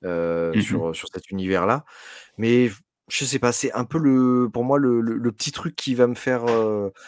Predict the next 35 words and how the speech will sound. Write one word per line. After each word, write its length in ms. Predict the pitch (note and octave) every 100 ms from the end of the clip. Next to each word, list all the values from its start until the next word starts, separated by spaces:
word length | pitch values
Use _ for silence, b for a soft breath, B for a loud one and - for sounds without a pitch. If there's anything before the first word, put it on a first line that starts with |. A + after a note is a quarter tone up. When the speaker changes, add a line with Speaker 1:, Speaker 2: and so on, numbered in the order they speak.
| B B _ -
Speaker 1:
euh, 220 | - -
racheter 440 | G#2 C3 C3 - C3+
du, 380 | A#2 A#2+ A2+ G#2+
vraiment 340 | G#2 A#2+ B2
du, 300 | G#2+ G#2 G2+
du 180 | F#2 F#2+
Marvel, 460 | G#2 F#2 G2+ G#2
euh, 80 | G#2
peut-être 300 | F2 G2+ -
neuf. 400 | G#2+ F#2+ - - _ _ _ _
Voilà, 180 | F2 D2+
parce 140 | -
que 200 | - F#2+
jusqu'à 320 | F2+ F#2 - G2+
présent, 460 | G#2 F#2+ G#2 G#2
je 240 | F#2+ F2 E2+
l'achète, 400 | E2+ - F2+ F2
euh, 120 | D#2
tout 120 | - G#2
d'occasion, 460 | F#2 E2+ F2+ C3 - b b b _
parce 120 | -
que 100 | -
c'est, 260 | - D#2+ D2+
euh, 280 | C#2+ B1+ C2
c'est 220 | - -
hors 100 | D#2
de 80 | F2
prix. 300 | - A#2 C#3 B B B B -
Mais 760 | F#2 F#2 F2+ E2+ E2 E2 E2
là, 180 | E2 G#2
je 160 | G#2+ G2
vais 40 |
peut-être 200 | - G#2+
l'acheter, 440 | G2+ F#2 - G#2 G#2
euh, 540 | F2+ E2 D#2+ D2+ D2